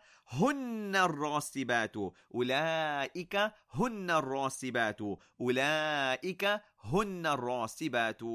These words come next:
Excellent. Exercise number six. منا من يريد. From us, some who need. هذه من التبعيضية. This is the min of some, of some.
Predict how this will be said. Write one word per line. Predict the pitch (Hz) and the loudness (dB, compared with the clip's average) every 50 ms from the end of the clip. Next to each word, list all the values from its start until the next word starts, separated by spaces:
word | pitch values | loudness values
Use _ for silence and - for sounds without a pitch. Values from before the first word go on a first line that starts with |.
| 113 117 - - - | -4 -4 -4 -6 -8
Excellent. | 117 110 - - - - - - 98 101 127 135 131 107 - _ - - _ - - - | -10 -10 -10 -12 -14 -12 -8 -6 -4 -2 -2 -2 -2 -4 -8 _ -20 -20 _ -20 -8 -4
Exercise | 143 151 - - 143 147 156 143 139 131 | -4 -4 -4 -6 -6 -4 -2 -2 -2 -2
number | 120 127 120 113 | -4 -6 -8 -4
six. | - - - - - - - - - - - - - _ | -2 -2 -2 -2 -4 -8 -8 -8 -10 -16 -20 -20 -18 _
منا | 117 131 147 190 226 240 226 208 202 202 214 220 226 226 233 233 240 247 269 - _ _ - | -10 -6 -4 -4 -4 -4 -4 -4 -2 0 2 2 2 2 2 2 0 0 -2 -6 _ _ -6
من | 120 131 165 175 170 156 | -2 0 0 0 0 0
يريد. | 147 151 151 151 170 156 139 123 127 127 120 - - | 0 0 2 2 2 2 2 2 0 0 0 -2 -4
From | - 175 165 170 170 - | -6 -6 -6 -6 -4 -2
us, | - 160 165 165 | -2 -2 0 0
some | - - - - - 165 147 160 165 165 165 165 165 165 165 165 160 117 | 0 -2 -2 -2 -2 -2 -4 -4 -4 -6 -8 -8 -8 -6 -6 -6 -8 -6
who | 135 143 147 139 | -4 -4 -4 -2
need. | 135 139 147 143 131 120 113 107 101 95 92 110 98 - - - - | -2 -2 -2 -2 -2 -2 -2 -2 -4 -4 -4 -6 -6 -8 -10 -16 -4
هذه | - 208 240 214 208 208 175 180 185 180 | 0 0 0 0 0 -4 -6 -4 -4 -4
من | 170 170 196 214 208 - - | -2 -2 -2 -4 -4 -4 -6
التبعيضية. | 165 160 - - 156 139 131 117 139 139 139 131 156 165 151 120 107 110 101 92 - - - _ | -6 -4 -4 -4 -2 -2 -2 -2 0 -2 -2 0 0 -2 -2 -2 -2 -4 -4 -4 -6 -10 -8 _
This | - 180 180 180 | 0 0 0 2
is | 196 196 170 147 | 2 2 0 0
the | 135 151 | -2 -4
min | 147 147 156 170 175 175 170 - - | -4 -4 -4 -4 -4 -4 -6 -6 -8
of | 135 131 - | -8 -8 -8
some, | - - - - 156 139 123 104 85 - - | -8 -6 -4 -2 -2 -2 -2 -4 -8 -10 -10
of | 110 107 - | -12 -10 -10
some. | - - - 147 127 107 85 | -6 -4 -2 -2 -2 -2 -6